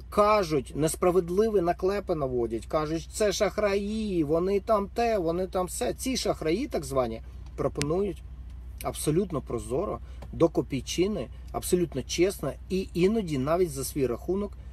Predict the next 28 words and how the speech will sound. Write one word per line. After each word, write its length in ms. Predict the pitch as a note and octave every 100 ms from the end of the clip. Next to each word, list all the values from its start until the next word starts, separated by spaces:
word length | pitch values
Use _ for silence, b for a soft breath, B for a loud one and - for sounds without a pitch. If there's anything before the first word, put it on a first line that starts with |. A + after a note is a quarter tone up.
| B B
но 140 | C3+ B2
щоб 220 | - A#2
це 240 | - C3+
було 440 | B2+ A#2 A2 A#2 C3 - - - - - - -
по 100 | B2
справедливості, 880 | - B2 A2+ G#2 A2 B2 C#3 - B2+
щоб 180 | - -
це 140 | C3+
було 220 | A#2 A2
чесно, 480 | G#2+ - C3 - D3
щоб 220 | - A2
це 100 | -
було 240 | A2 B2+ D3+
так, 200 | - B2+ - B B
як, 220 | B2 -
е, 200 | A2 G#2+ G#2 - -
те 100 | B2+
ж 80 | -
саме 240 | C3+ C#3
я 60 | D3
пропонував 560 | C3+ - B2+ A#2+ C3
би 140 | B2+ A2+
або 300 | A#2+ A#2 C#3
американцям, 640 | C3 A#2+ - C3 E3 F3+ - B B B B -
або 260 | C3+ C#3 C#3+
німцям, 500 | B2+ D#3 F3 - A#2+
або 220 | A#2 C3+
французам. 600 | D3+ C3 - A3+ D3+